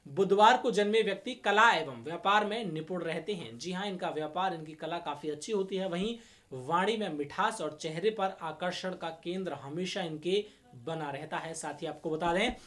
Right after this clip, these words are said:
गुरुवार को जन्मे व्यक्ति गंभीर चिंतन करने वाले और धार्मिक स्वभाव से संपन्न होते हैं। जी हाँ, उसके स्वभाव में मिलनसारिता और सर्वहिताय की भावना हमेशा रहती है। वो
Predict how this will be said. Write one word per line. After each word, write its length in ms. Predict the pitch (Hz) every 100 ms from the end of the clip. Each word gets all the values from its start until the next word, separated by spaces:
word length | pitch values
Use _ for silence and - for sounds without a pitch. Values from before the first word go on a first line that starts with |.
| - _ - _ _ _ 165
गुरुवार 480 | 175 208 226 233
को 140 | 247 262
जन्मे 320 | 214 214 226
व्यक्ति 380 | 214 214 233 233
गंभीर 580 | 147 175 180 160 208 214
चिंतन 380 | 202 185 196
करने 300 | 180 165 180
वाले 300 | 208 190 202
और 400 | 214 180 185 196 196 - - 147
धार्मिक 560 | 131 - 196 220 254
स्वभाव 600 | - - 190 156 170 202
से 300 | 185 - 196
संपन्न 580 | 202 - 160 156 165 165
होते 300 | 151 180 208
हैं। 300 | 175 - 127
जी 160 | 135 175
हाँ, 180 | 170 220
उसके 440 | 185 - 190 208 - -
स्वभाव 520 | - - 208 180 233 208
में 160 | 147
मिलनसारिता 840 | 131 160 190 214 208 185 190 190 202
और 440 | 214 170 180 190 190 -
सर्वहिताय 880 | - - 233 233 196 165 160 196 202
की 160 | 196
भावना 500 | 185 143 147 165 147 -
हमेशा 360 | 143 160 180
रहती 300 | 156 160 196
है। 140 | 160 117
वो 360 | 143 190 214